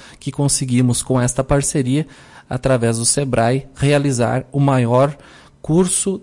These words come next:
de imersão empreendedora da América Latina, que foi o Empretec.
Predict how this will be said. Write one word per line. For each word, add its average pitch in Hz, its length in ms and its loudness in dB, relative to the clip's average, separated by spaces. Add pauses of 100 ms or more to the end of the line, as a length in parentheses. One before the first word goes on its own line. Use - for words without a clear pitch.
de 143 200 -2
imersão 143 520 0
empreendedora 151 680 0
da 131 80 0
América 127 480 2
Latina, 135 420 -2
que 127 120 -10
foi 131 180 0
o 131 60 2
Empretec. 131 720 -2